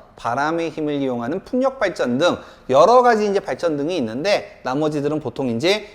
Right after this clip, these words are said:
기타 발전이라고 이제 얘기를 하고요. 그 중에서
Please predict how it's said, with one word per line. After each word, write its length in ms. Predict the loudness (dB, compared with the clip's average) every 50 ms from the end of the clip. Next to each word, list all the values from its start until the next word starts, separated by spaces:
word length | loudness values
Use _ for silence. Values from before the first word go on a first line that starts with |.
| -20 -20 -10
기타 440 | -6 -6 -6 -6 -2 0 0 0 0
발전이라고 800 | 0 -4 -6 -4 -4 -2 -2 -2 -2 0 0 0 0 0 0 -2
이제 220 | -2 -2 0 0
얘기를 360 | 0 -2 -2 -4 -4 -4 -4 -2
하고요. 520 | -2 -2 -2 0 2 4 4 4 4 2 0 -10 -18 -20 -20 -20 -20 -20 -20 -10 -2
그 140 | 0 2 4
중에서 1080 | 4 4 4 6 4 4 4 4 4 4 6 6 4 4 2 0 -2 -8 -14 -20 -20